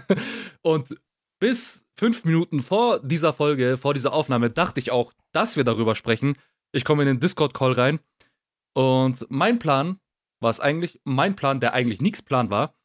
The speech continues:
war eigentlich, dass wir uns, äh, dem Mangaka von Homunculus widmen und seinen Werken. Also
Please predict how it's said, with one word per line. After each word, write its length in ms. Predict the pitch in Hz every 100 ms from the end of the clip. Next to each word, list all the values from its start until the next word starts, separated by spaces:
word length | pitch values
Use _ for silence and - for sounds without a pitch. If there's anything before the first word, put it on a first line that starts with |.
| _ _ _ _ _
war 140 | 117 120
eigentlich, 260 | 170 151
dass 240 | 139 131 131
wir 380 | 131 123 -
uns, 440 | 131 123 123 - -
äh, 220 | - 123
dem 220 | 113 120 120
Mangaka 460 | 165 156 - 135
von 180 | 131 120
Homunculus 580 | 120 143 - 113 107 101
widmen 280 | 113 107 101
und 100 | 98
seinen 300 | 120 113 101
Werken. 380 | 104 - 90 _
Also 440 | 117 104 104 95